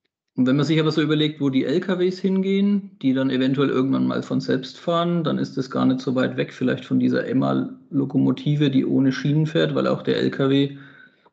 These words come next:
der ferngesteuert wird, dann ein bisschen ähnlich funktioniert.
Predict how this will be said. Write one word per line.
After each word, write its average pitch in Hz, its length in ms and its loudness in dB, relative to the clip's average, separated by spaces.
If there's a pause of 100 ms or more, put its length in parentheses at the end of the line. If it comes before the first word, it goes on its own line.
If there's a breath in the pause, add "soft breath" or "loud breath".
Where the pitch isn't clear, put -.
(360)
der 127 480 0
ferngesteuert 139 880 0
wird, 139 380 0 (200)
dann 151 340 -6
ein 123 80 0
bisschen 123 160 -2
ähnlich 123 400 -2
funktioniert. 123 680 -4